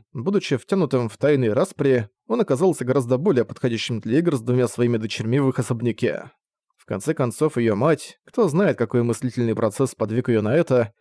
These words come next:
внезапно решила присоединиться к вере бога-дракона.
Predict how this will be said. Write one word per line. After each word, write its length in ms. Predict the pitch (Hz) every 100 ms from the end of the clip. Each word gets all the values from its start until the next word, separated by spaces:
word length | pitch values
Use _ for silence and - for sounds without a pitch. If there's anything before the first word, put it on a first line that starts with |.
| _ _ _ -
внезапно 520 | 104 113 170 240 175
решила 280 | 135 202 143
присоединиться 640 | 127 110 127 185 214 131
к 60 | 131
вере 220 | 180 147
бога-дракона. 920 | 127 139 127 117 - 120 87 - 113